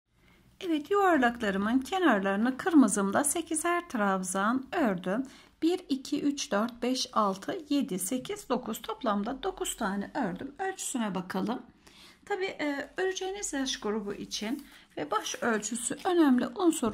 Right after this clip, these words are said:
olduğu için ne kadar dilerseniz o kadar artırabilirsiniz. Tam otuz santim benim ölçüm. Şimdi en son sekizi ördükten sonra bir tane zincirimi çekiyorum ve ipimi buradan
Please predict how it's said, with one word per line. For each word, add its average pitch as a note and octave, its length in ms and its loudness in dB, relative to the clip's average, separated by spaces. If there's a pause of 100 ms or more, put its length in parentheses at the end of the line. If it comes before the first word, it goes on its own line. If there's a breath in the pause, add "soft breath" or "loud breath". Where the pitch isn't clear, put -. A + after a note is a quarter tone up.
olduğu C4+ 500 4
için - 440 2
ne A#4+ 120 -8
kadar A#3 380 2
dilerseniz A#3+ 640 2
o F#4+ 60 -2
kadar B3 300 0
artırabilirsiniz. B3 1040 0
Tam F#4 280 -4
otuz E4 300 0
santim - 640 -4 (1160)
benim C4+ 400 2
ölçüm. B3+ 460 -2 (380 loud breath)
Şimdi - 320 -4
en G#4 280 -4
son A#3 360 0
sekizi C#4+ 600 -4
ördükten C#4+ 600 2
sonra - 480 -2
bir G4 200 -4
tane F#3+ 340 -2
zincirimi G3+ 560 2
çekiyorum - 640 -6 (500 loud breath)
ve F#4+ 140 -8
ipimi C4 420 0
buradan C4 420 -2